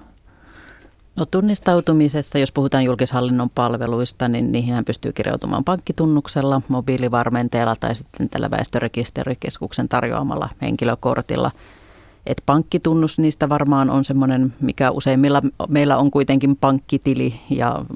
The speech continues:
nyt nykyisen lainsäädännön mukaisesti, että jos on suomalainen henkilötunnus ja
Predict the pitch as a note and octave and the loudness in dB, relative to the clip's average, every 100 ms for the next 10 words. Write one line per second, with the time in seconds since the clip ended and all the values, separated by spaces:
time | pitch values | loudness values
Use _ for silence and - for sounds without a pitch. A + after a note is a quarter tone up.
0 | - - - - - - - B2+ - C3+ | -10 -12 -12 -10 -10 -10 -8 -8 -4 -4
1 | C#3+ C3 - - - A#2+ C3 C3 B2+ C3 | -2 -2 -4 -10 -8 -4 -2 0 0 2
2 | C3 C3+ - B2+ C3 - C3 - - - | 4 2 2 -2 -2 -4 -6 -4 -4 -4
3 | - - C#3 C3 C3 C#3 D3+ D#3+ E3 D3 | -6 -6 -2 0 2 2 2 0 0 0
4 | D3+ - D3 D3 - | -2 0 0 0 0